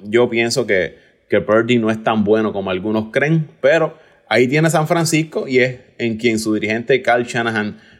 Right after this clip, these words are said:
confía. A nivel de ofensiva, los Lions tienen un buen uno y dos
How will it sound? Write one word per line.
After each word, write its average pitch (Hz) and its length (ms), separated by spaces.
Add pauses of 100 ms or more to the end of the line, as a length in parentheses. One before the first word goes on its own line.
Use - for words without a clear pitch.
(160)
confía. 123 720 (320)
A 113 120
nivel 127 240
de 151 80
ofensiva, 151 520
los 123 160
Lions 135 320 (140)
tienen 131 260
un 123 160
buen 127 240
uno 131 160
y 127 80
dos 120 320